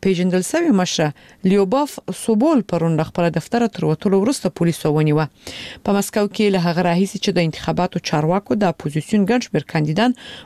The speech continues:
پر روانو ښاري ټاکنو کې له ګډونه منع کړو، لاریونونه کېږي. ټاکل سوي چې د مسکو د ښاري شورا انتخابات د سپتمبر په اتم وشي. د مسکو ښاري شورا پنځه څلوېښت چوکۍ لري.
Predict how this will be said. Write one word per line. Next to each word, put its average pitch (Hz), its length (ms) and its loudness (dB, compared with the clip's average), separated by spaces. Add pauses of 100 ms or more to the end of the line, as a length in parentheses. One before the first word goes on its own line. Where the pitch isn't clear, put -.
(100)
پر 254 100 2 (100)
روانو 254 380 2
ښاري 220 280 0
ټاکنو 220 400 0
کې - 140 -4
له 160 120 0
ګډونه 185 240 2 (120)
منع 233 280 2
کړو، 240 140 2 (640)
لاریونونه 170 560 0
کېږي. 165 280 -2 (200)
ټاکل 180 280 -2
سوي 175 200 0
چې - 120 -8
د 165 120 0
مسکو 180 320 -2
د 165 100 -2
ښاري 156 320 0
شورا 180 300 2
انتخابات 262 500 -2
د 269 140 -2
سپتمبر 165 500 -2
په 156 100 -2
اتم 180 240 0
وشي. 165 260 -2 (460)
د 233 160 2
مسکو 226 320 -4
ښاري 175 300 0
شورا 196 320 0
پنځه 190 280 0
څلوېښت 147 340 -2
چوکۍ - 360 -4
لري. 151 220 -2